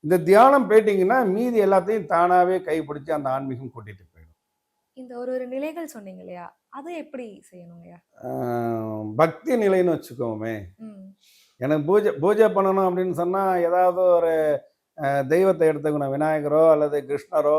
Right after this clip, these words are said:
Speaker 1: பெருமாளோ, அ, முருகரோ, எ-, பைரவரோ காளிகா தேவியோ, எ-, துர்க்கை அம்மனோ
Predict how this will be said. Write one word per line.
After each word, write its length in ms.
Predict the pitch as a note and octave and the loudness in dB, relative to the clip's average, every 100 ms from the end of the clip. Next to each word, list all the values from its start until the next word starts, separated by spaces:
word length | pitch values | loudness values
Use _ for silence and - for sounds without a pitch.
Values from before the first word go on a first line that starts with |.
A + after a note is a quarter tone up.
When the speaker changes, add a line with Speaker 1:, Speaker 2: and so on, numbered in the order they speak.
| D3+ | 0
Speaker 1:
பெருமாளோ, 500 | C#3+ D3 D3+ C#3 D3 D3+ C#3+ - _ _ D3 | -4 -2 0 2 2 2 -2 -8 _ _ -2
அ, 100 | C3+ C3+ C3 | 2 2 2
முருகரோ, 580 | C#3+ D#3+ D#3 C#3+ D3+ D#3 D3+ C#3+ | 2 4 4 4 4 4 2 2
எ-, 380 | C#3 C3+ C3+ C3 - C3 | 2 4 2 0 -2 4
பைரவரோ 580 | D#3 F3 D#3+ C#3+ D3+ D3+ D3+ _ _ _ | 6 6 4 4 4 4 -2 _ _ _
காளிகா 380 | C#3 E3 E3 D3+ C#3+ | 4 4 4 2 2
தேவியோ, 420 | C#3 C3+ C3+ D3+ C#3 | -2 -2 0 0 0
எ-, 280 | A#2+ C3 B2+ B2 | -2 0 0 -2
துர்க்கை 320 | D#3+ - E3+ | -4 2 2
அம்மனோ 320 | C#3+ C#3 | 2 -2